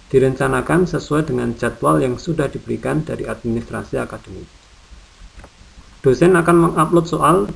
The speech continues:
di e-kampus Stikes Wirausaha. Mahasiswa mendownload soal di e-kampus Stikes Wirausaha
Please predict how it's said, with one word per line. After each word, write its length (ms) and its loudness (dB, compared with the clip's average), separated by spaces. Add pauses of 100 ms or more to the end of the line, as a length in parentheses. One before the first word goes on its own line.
di 160 2
e-kampus 640 -2
Stikes 400 -4
Wirausaha. 640 -6 (1500)
Mahasiswa 560 2
mendownload 480 4
soal 480 0
di 160 -2
e-kampus 560 -4
Stikes 400 -6
Wirausaha 640 -4